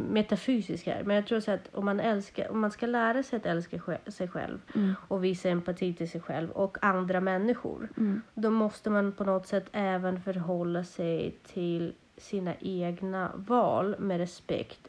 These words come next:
Speaker 1: även om man inte hade gjort de valen idag.
Speaker 2: Mm.
Speaker 1: Därför att jag
Speaker 2: Precis.
Speaker 1: tror att det är väldigt svårt.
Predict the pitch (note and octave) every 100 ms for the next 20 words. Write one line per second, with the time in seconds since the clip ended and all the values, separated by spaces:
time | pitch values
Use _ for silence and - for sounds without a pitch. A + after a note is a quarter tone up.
0 | - F#3+ F3+ F3+ F3 F3 E3+ E3+ E3+ E3+
1 | E3+ F3 E3+ F3+ F3 E3 D#3+ E3+ F3+ F#3
2 | G3 - - - - G3 F#3 - - _
3 | _ - - _ _ - - - - -
4 | - - G#3 F#3 F#3+ F#3 G3 F#3+ F#3 F3+
5 | F3+ F3+ - G3 G#3+ G#3 D3 G#3 - -